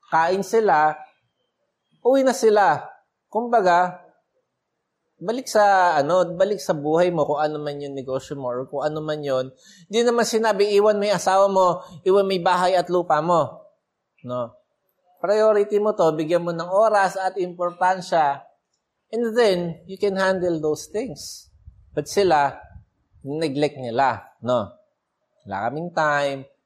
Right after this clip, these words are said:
excuse, excuse, excuse. So, wala talaga silang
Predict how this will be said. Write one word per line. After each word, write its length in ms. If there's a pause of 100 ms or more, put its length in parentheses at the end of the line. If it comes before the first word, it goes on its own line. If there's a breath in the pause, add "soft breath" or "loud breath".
(140)
excuse, 400
excuse, 320
excuse. 560 (240)
So, 160
wala 240
talaga 320
silang 640